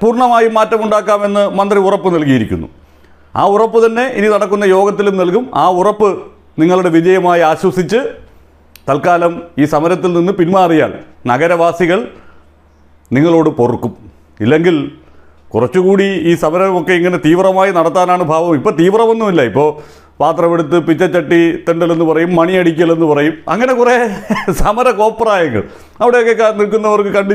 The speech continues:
ചിരിക്കാനുള്ള കുറേ പരിപാടികൾ. ആളുമില്ല. കുറേ ദിവസം ആളെ കൂട്ടി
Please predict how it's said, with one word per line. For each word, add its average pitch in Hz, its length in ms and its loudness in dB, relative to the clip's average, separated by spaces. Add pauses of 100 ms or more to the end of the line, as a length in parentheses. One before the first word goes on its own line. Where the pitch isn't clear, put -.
ചിരിക്കാനുള്ള 196 520 0
കുറേ 180 200 0
പരിപാടികൾ. 156 400 2 (200)
ആളുമില്ല. 233 400 0 (840)
കുറേ 185 160 2 (100)
ദിവസം 240 420 2
ആളെ 226 220 2
കൂട്ടി 226 280 0